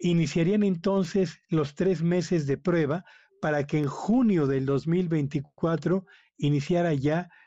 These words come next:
la operación de esta obra tan importante de transporte. Ahora se ha señalado que, si bien terminará la obra civil en el mes de marzo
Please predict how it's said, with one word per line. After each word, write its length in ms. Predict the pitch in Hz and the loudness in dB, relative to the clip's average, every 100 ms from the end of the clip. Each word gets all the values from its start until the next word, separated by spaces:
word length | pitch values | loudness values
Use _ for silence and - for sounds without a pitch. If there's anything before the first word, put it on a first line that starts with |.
| _ | _
la 200 | 175 147 | -2 -2
operación 800 | 135 139 131 - 160 156 165 165 _ _ | -2 -2 -2 -2 0 0 0 -4 _ _
de 240 | 139 143 | -2 0
esta 400 | 151 - 156 160 - | 0 -2 -4 -4 -4
obra 280 | 143 143 139 | -2 0 0
tan 160 | 139 | -2
importante 600 | 127 113 117 139 131 - _ _ _ - | -4 -4 -4 -2 -4 -6 _ _ _ -2
de 160 | 127 | -2
transporte. 720 | 120 117 110 - 123 - - - - - _ | -2 -4 -6 -4 -4 -4 -8 -10 -18 -20 _
Ahora 480 | - 170 208 165 185 | -6 -2 0 0 -2
se 200 | - - | -6 -2
ha 60 | 175 | 0
señalado 640 | 208 190 165 170 175 170 | 0 0 2 0 0 -2
que, 280 | - 170 180 _ - | 0 -2 -2 _ -20
si 240 | - 170 | -4 0
bien 240 | 156 220 208 | 2 2 2
terminará 500 | 196 175 160 156 165 | 0 2 2 2 0
la 160 | 160 | 0
obra 160 | 170 156 | 0 -2
civil 540 | 147 139 156 160 143 - - - | -2 0 0 0 -4 -14 -20 -10
en 140 | - 143 | -2 0
el 120 | 135 | 2
mes 160 | 147 139 | 0 0
de 120 | 131 | -2
marzo 460 | 151 180 - 254 | -2 -4 -4 -6